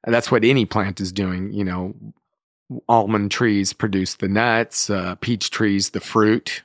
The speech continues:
you know, and hopefully there's nice sweet fruit that birds will then spread those seeds. So we learned that, uh, you could get this really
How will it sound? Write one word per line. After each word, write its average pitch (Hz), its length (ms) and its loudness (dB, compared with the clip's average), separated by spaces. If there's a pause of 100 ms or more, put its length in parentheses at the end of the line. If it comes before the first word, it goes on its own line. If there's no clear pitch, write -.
(100)
you 107 120 -2
know, 101 240 2
and 92 160 -2
hopefully 107 360 0
there's 95 260 -2
nice 101 300 0
sweet 107 440 0
fruit 107 300 2
that 90 200 -2
birds 104 440 0
will 104 120 0
then 98 240 0
spread 95 420 0
those 90 200 -4
seeds. 147 500 -2 (680)
So 139 440 2 (180)
we 139 160 4
learned 175 360 4
that, 123 340 4
uh, 120 120 4
you 117 220 2
could 143 160 -4
get 143 200 0
this - 220 -2
really 117 600 0